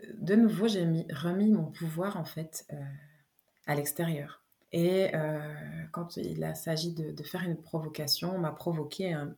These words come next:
euh, proposé, pardon, un médicament, euh, un ovule, pour provoquer cet accouchement, euh, qui est d'ailleurs interdit dans d'autres pays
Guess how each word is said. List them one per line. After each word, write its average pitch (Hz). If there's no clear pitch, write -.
euh, 156
proposé, 160
pardon, 147
un 165
médicament, 165
euh, 156
un 180
ovule, 151
pour -
provoquer 156
cet 160
accouchement, 156
euh, 160
qui 196
est 185
d'ailleurs 160
interdit 170
dans 160
d'autres 165
pays 180